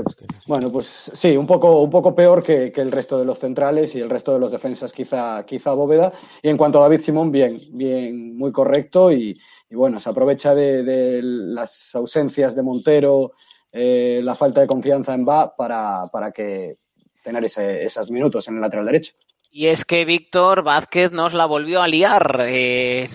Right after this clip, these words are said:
Speaker 3: no paró de hablar bien de Ba. Por supuesto que no voy a matar a ningún jugador. Ba lo, Ba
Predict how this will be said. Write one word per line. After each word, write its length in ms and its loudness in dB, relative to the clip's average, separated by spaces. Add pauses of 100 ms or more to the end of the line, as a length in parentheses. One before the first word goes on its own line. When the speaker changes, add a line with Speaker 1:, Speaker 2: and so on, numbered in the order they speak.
Speaker 3:
no 180 -4
paró 380 2
de 420 4
hablar 380 2
bien 300 -4
de 120 0
Ba. 400 4
Por 160 -4
supuesto 460 -6
que 80 -4
no 160 -8
voy 140 -2
a 60 0
matar 340 0
a 80 4
ningún 340 -8
jugador. 640 0
Ba 240 2
lo, 300 -2
Ba 280 0